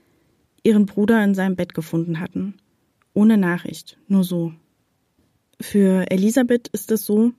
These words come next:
als hätten sie alle Hinweise, die ihr Bruder vor seinem Tod gegeben hat, bemerken müssen. Aber es waren eigentlich viel zu kleine Zeichen, viel zu klein, um sie im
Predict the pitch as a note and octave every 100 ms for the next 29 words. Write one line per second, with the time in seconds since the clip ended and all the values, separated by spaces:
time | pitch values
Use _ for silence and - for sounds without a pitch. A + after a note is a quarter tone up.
0 | _ _ G#3 G#3+ G#3+ G#3 G#3 G3+ G3+ G3+
1 | - G#3 A3+ G#3+ A#3 G3 D#3 E3 F#3+ G3
2 | G3+ F#3+ F3+ E3 E3 E3+ - F#3 G3+ G#3+
3 | - F#3+ F3+ E3+ E3 G3+ G3+ - E3+ E3+
4 | F3 F#3 G#3 - - _ G#3+ G3+ E3 E3
5 | E3 D#3+ D#3+ F3+ - _ _ _ _ _
6 | _ _ _ _ _ _ _ _ _ _
7 | - G3 G3 G3 G3 - - F3+ G3+ G3+
8 | F#3 F#3 F#3 - G#3+ A3+ - F#3+ - D#3+
9 | E3+ E3 F3 - - F#3+ F#3 _ _ -
10 | A#3 A#3+ - - E3+ E3 G3 G#3 _ _
11 | _ _ _ _ _ - G#3 F#3+ F#3+ F#3+
12 | E3+ F3+ F3 F3